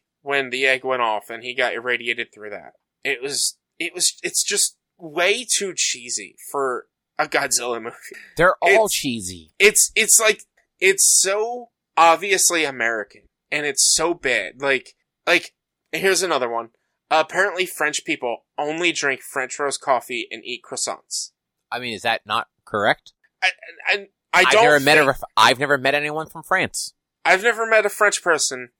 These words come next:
Speaker 1: or someone from France, but I'm assuming that if they go get donuts, they're not going to want just a croissant. And if they order coffee, they're not gonna order just French roast coffee. Like, it, it, it was, and it's just, some of those, like, cheesy,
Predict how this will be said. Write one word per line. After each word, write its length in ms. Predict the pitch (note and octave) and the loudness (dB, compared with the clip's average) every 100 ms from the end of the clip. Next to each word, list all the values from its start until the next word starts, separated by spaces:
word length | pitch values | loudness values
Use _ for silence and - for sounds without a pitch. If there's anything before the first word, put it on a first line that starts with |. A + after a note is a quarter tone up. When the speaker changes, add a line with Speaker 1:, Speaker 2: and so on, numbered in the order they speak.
| _ _ | _ _
Speaker 1:
or 120 | D3+ | -4
someone 320 | D3 F3 E3+ D#3+ | 0 0 -2 -4
from 160 | D#3+ | -6
France, 500 | - D#3+ B2+ A#2+ - - _ _ _ | 0 2 2 -2 -8 -12 _ _ _
but 120 | E3 | 4
I'm 180 | F3+ F#3+ | 4 6
assuming 640 | F3+ - B3 G#3 D3 B2 B2 _ _ _ | 4 6 6 4 2 0 -6 _ _ _
that 280 | D#3 D#3+ - | 4 4 4
if 140 | E3 E3 | -2 2
they 120 | F#3+ | 4
go 140 | G#3 | 6
get 260 | G3 F#3 D3 | 4 2 2
donuts, 580 | F3 F#3 D#3 B2+ - - _ _ | 4 4 4 0 -2 -6 _ _
they're 140 | E3+ E3+ | 2 4
not 260 | E3+ E3 | 4 2
going 240 | D#3 F3 E3 | 0 0 0
to 140 | - | -6
want 240 | D#3+ D#3+ C3 | -2 -2 -2
just 260 | D3 D3 | -4 -4
a 60 | D3 | -4
croissant. 460 | - C#3 - A2 - _ _ _ D#3 | -6 -4 -2 -4 -8 _ _ _ 2
And 340 | D#3+ D#3+ D3 - | 4 4 0 -2
if 180 | D#3 C#3+ | -2 0
they 220 | D#3+ F3 - | 4 4 4
order 380 | F3 E3+ E3 | 2 4 2
coffee, 480 | C#3 - F3+ - C#3 | 2 4 4 2 -6
they're 180 | C3+ C#3 | -2 -2
not 300 | C3+ C#3+ - | 0 -2 -2
gonna 160 | D3+ D3 | -8 -6
order 280 | C#3 C#3+ | -2 0
just 320 | C3 D3+ C3+ - | 0 -2 -4 -6
French 260 | D3 C3 | -6 -4
roast 220 | C3 A#2 | -6 -6
coffee. 360 | - G#2+ - - - | -4 -6 -6 -20 -8
Like, 280 | C#3 B2+ - _ _ _ - | -2 -2 -4 _ _ _ 0
it, 120 | F3+ | 4
it, 160 | F#3+ G3+ F#3+ | 4 4 2
it 60 | |
was, 240 | G3+ G3 - | 0 -4 0
and 100 | G#3 G#3 | 2 4
it's 200 | F#3+ - | 2 2
just, 280 | G3+ - _ - | 0 -2 _ -2
some 260 | - G#3 | 2 4
of 60 | G#3 | 4
those, 200 | G#3 F#3+ | 2 4
like, 180 | F#3+ - | 0 -2
cheesy, 880 | - - E3+ F#3+ G3 G3+ G3 F#3+ F#3 | -2 -2 -2 -8 0 0 0 -14 -16